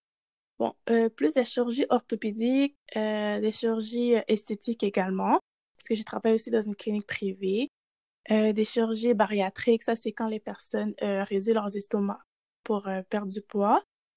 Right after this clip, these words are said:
Euh, j'ai travaillé aussi dans les chir-,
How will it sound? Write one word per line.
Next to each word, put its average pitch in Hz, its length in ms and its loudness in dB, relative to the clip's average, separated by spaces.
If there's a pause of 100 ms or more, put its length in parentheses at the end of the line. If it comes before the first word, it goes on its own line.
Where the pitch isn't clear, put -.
(340)
Euh, 220 640 0
j'ai 214 120 -6
travaillé 226 960 0
aussi 220 360 -4
dans 214 120 0
les 208 120 -4
chir-, 214 320 -6